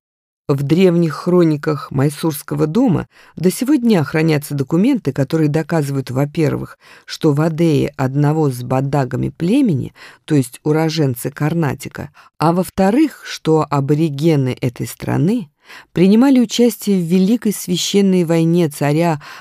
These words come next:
Айодхи Рамы против ракшазов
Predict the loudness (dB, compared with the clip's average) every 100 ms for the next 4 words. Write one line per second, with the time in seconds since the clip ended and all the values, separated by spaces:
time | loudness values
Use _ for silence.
0 | -18 -2 2 4 4 0 -2 -6 -6 -6
1 | _ -8 -2 0 0 -2 -6 _ _ _
2 | _ _ _ -4 2 2 0 -6 -4 -4
3 | -4 -2 -2 -2 -8